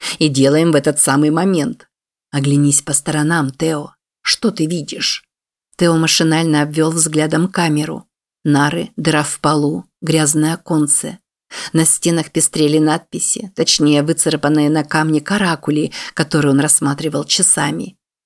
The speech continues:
Ни слова и ни рисунки. Сплошная бессмыслица, хотя над дырой на уровне глаз нацарапали целое предложение.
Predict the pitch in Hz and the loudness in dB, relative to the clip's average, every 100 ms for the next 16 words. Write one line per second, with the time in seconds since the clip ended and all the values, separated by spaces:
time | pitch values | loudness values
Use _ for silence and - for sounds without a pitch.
0 | _ _ - 165 151 156 143 151 165 160 | _ _ -2 0 2 0 -2 -2 0 0
1 | 156 151 - 147 156 - - - _ - | 0 -2 0 -2 -2 -8 -12 -12 _ -12
2 | - 151 - 160 147 165 - 190 196 - | -4 -2 0 0 0 0 0 2 2 0
3 | 165 - - 156 - - _ - 160 156 | -2 -2 -2 -2 -8 -20 _ -6 0 2
4 | 170 156 151 156 165 160 156 160 160 160 | 2 2 2 2 2 4 4 4 2 2
5 | 156 151 156 - - 170 160 165 156 156 | 2 0 0 -2 -2 -2 0 0 0 -2
6 | 156 156 - 151 156 156 170 170 175 175 | -2 0 0 0 -2 -4 -2 0 2 2
7 | 160 156 160 - | 0 0 -4 -8